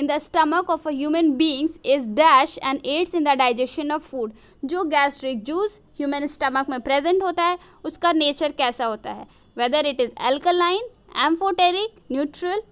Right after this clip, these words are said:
or acidic। So the answer will be acidic, because ये जो हमारा,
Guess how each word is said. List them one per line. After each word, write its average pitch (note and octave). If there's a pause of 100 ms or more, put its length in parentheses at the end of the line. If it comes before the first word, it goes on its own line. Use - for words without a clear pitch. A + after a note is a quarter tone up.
(160)
or F#4+
acidic। - (320)
So -
the C#4
answer E4
will D#4+
be F#4 (380)
acidic, A3+ (640)
because E4 (300)
ये D4+
जो E4+
हमारा, D#4+